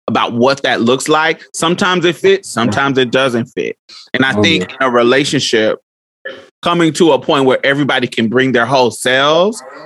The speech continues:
Speaker 1: to the relationship is, it should be, to me,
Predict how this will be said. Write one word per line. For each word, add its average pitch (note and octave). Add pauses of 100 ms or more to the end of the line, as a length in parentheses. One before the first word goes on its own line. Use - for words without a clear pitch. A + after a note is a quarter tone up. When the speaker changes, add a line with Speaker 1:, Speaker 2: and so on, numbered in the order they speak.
Speaker 1:
to C#3+
the C3+
relationship E3 (260)
is, E3
it F3
should A3+
be, B2+
to C#3
me, C3+